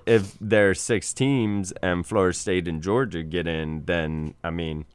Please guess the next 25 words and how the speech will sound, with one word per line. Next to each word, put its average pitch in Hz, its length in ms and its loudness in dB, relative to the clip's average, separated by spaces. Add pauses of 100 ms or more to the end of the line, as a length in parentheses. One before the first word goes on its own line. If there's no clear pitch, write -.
(1600)
you 101 180 2
see, 107 640 2
you 110 160 2
see 156 380 2
what 104 560 0
Georgia 95 400 0
was 80 200 -4
capable 78 580 0
of. 71 360 -6
It, 113 140 -2
it, 120 220 -2
twelve 147 360 2
teams 120 420 4
is 90 160 -2
gonna 104 240 2
be 87 300 0 (140)
too 135 200 2
much. 98 600 0 (200)
That 98 420 2
first - 500 0
round, 82 840 2 (1500)
the 98 120 2
top 104 340 6
six - 340 0
teams 82 840 0